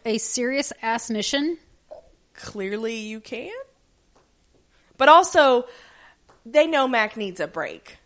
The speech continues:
Speaker 2: 'Cause Mac is always the one that's like, "I'm so
Speaker 1: It
Speaker 2: done
Speaker 1: just
Speaker 2: with all y'all shit."
Speaker 1: seemed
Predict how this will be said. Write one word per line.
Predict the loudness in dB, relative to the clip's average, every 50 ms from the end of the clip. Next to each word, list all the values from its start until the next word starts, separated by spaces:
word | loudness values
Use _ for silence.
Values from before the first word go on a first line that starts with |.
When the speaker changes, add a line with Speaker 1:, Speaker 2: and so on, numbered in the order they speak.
| _ _ _ _ _ _ _ _
Speaker 2:
'Cause | -10 -6 -6 -6 -4 -4
Mac | -2 -2 -2 -2 -2
is | -4 -6 -6 -2 2
always | 2 2 2 2 0 -2 -2 -4 -6
the | -6 -6
one | -6 -6 -8
that's | -8 -10 -10 -10
like, | -10 -10 -10
"I'm | -12 -8
so | -4 -2
Speaker 1:
It | -2 -2
Speaker 2:
done | 0
Speaker 1:
just | 4 4 4 4 4
Speaker 2:
with | 2 2 4
all | 4 6 6 6
y'all | 6 4 4 4 4
shit." | 2 0 0 2 4 4 4 4 4
Speaker 1:
seemed | 2 2 2 2 0 0 -2 -4